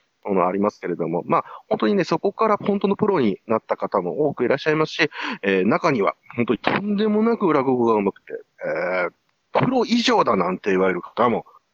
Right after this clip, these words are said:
お-、いらっしゃるわけですけども、もしかしたらここでそんな逸材が生まれるやもしれません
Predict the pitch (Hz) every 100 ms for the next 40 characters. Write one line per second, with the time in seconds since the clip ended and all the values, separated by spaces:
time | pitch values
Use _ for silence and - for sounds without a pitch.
0 | _ 98 92 90 90 101 - 90 82 -
1 | - - - - - - - - - -
2 | _ - 82 85 - - 95 - - 101
3 | 104 104 - - 104 104 98 104 104 104
4 | 101 104 101 110 110 110 107 104 110 117
5 | 123 135 123 95 90 -